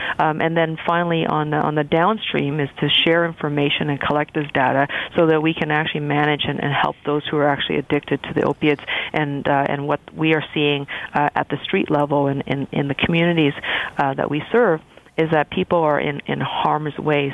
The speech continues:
simply because they are addicted. They have no place to turn. They don't, uh, have opportunities for addiction resources. Uh, it takes a very long time. Even when you're ready to detox, you're ready to get help, um, and, uh, and those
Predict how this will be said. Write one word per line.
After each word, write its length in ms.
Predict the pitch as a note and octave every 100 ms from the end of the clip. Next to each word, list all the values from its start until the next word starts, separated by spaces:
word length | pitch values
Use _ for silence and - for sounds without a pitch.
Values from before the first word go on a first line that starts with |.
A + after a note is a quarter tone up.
| -
simply 260 | - D#3
because 360 | D3+ C#3 D#3 C3+ - - - -
they 340 | D#3 E3 D#3+
are 340 | - D3 C#3
addicted. 540 | D3 D3+ D#3 G3 A3+ A3
They 80 | D3
have 80 | D3+
no 140 | D3
place 240 | - D#3 -
to 80 | D3
turn. 480 | - D#3+ F#3 A3+ F#3
They 260 | C#3+ C#3 -
don't, 240 | D3 D#3+ - -
uh, 160 | D3 C#3+
have 320 | - D#3+ D3 - - -
opportunities 640 | D#3 D#3 D#3+ - D#3+ D#3 -
for 100 | D3
addiction 420 | D3 D#3 - D3
resources. 600 | C#3+ D3+ E3 E3+ A3 A#3+ -
Uh, 220 | D3 C#3+
it 60 |
takes 220 | - D#3+ D3+
a 60 |
very 280 | C#3 D3 E3
long 240 | F3 E3+ F3+
time. 320 | E3+ E3 F#3+ - - -
Even 260 | F3 E3+
when 140 | D#3+ D3+
you're 120 | C#3+
ready 300 | D3 D3 E3+
to 160 | - E3
detox, 560 | D#3+ - D#3+ E3 -
you're 100 | D3
ready 300 | D3 D3 F3+
to 100 | F3
get 200 | E3 D#3+
help, 320 | D#3 D#3+ G3 - - - -
um, 260 | D3+ C#3+ -
and, 280 | D3+ C#3+ D3+
uh, 140 | D3+
and 160 | D#3 D3
those 140 | D#3+